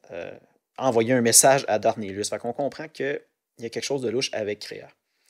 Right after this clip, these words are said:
Zurich, de son côté, se rend sur Korriban où elle doit retrouver le dernier maître Jedi disparu. Elle retrouve malheureusement le corps mort du dernier maître Jedi dans les ruines de l'Académie Sith.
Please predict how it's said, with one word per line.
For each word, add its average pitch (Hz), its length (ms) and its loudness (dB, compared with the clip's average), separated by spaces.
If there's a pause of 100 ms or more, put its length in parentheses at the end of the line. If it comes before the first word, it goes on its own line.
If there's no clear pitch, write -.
(1500)
Zurich, 156 480 2
de 117 200 6
son 127 160 2
côté, 135 220 -2
se - 160 4
rend 131 160 2
sur - 340 -4
Korriban 147 600 0
où 135 240 2
elle 104 180 6
doit 131 280 4
retrouver 143 520 0
le 107 320 4
dernier 143 460 0
maître 127 320 2
Jedi 107 340 2
disparu. 104 500 -2 (240)
Elle 110 140 -4
retrouve 147 440 6 (120)
malheureusement 117 720 2
le 151 140 6
corps 151 280 6
mort 120 380 2
du 101 140 -10
dernier 113 320 4
maître 117 200 0
Jedi 127 300 2
dans 139 180 4
les 143 160 2
ruines 113 400 -2
de 127 80 2
l'Académie 113 580 0
Sith. - 400 -2